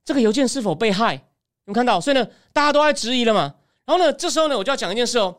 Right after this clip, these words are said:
这时候呢，出现了一个人，我先给大家看一个书的封面，因为我今天要贴的图蛮多的，所以呢，大家看一下，这个人叫 Ro Khanna，是民主党的众议员哦。我等一下要讲他的背景。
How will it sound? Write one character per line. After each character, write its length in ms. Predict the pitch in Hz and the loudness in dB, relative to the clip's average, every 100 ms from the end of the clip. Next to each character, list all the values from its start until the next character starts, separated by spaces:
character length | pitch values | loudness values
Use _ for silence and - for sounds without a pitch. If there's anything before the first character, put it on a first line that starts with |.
| _ _ | _ _
这 100 | _ | _
时 60 | 339 | -4
候 80 | 359 | -2
呢， 100 | 269 | 0
出 140 | 285 | -2
现 140 | 302 302 | -2 0
了 40 | |
一 60 | 254 | 0
个 80 | |
人， 300 | 220 175 185 180 _ _ _ | 2 0 -2 -12 _ _ _
我 120 | 226 | -10
先 120 | 254 | -4
给 120 | 359 247 | -2 0
大 120 | 285 | 0
家 60 | |
看 240 | 285 311 285 | 0 -2 0
一 20 | |
个 160 | 240 226 | 0 -2
书 220 | - 277 | -2 -4
的 80 | 254 | -2
封 180 | 254 254 | -2 -2
面， 140 | 240 | -2
因 40 | 269 | 0
为 80 | |
我 140 | 285 185 | 0 0
今 100 | 262 | -2
天 60 | |
要 60 | 277 | -4
贴 240 | 269 277 277 | -4 -2 0
的 100 | 254 | 0
图 340 | 196 190 190 _ _ _ _ _ _ _ | -4 -6 -8 _ _ _ _ _ _ _
蛮 200 | 202 240 | -4 -2
多 180 | 277 | 0
的， 120 | 269 208 | 0 0
所 120 | 269 | 0
以 40 | |
呢， 220 | 233 196 - _ _ | 0 -2 -8 _ _
大 80 | 277 | -4
家 80 | 277 | -2
看 160 | 294 | -2
一 40 | 269 | 0
下， 300 | 254 214 160 _ _ _ - | 0 -2 -6 _ _ _ -12
这 100 | - | -4
个 80 | |
人 80 | 294 | -2
叫 160 | 262 302 | 0 0
Ro 260 | 233 294 285 | 2 2 2
Khanna， 440 | 254 269 254 196 | -2 -2 -2 -6
是 140 | 220 | -6
民 180 | 320 294 | -8 -8
主 140 | 277 277 | -8 -6
党 160 | 196 | -6
的 80 | 190 | -6
众 240 | 202 311 | -6 -6
议 60 | 233 | -6
员 200 | 208 160 | -6 -6
哦。 100 | 156 | -8
我 40 | |
等 100 | 175 | -10
一 40 | 220 | -4
下 80 | 311 | -2
要 60 | |
讲 180 | 285 214 | -2 -6
他 80 | 247 | -4
的 80 | 226 | -4
背 180 | 262 | -4
景。 220 | 180 156 | -6 -14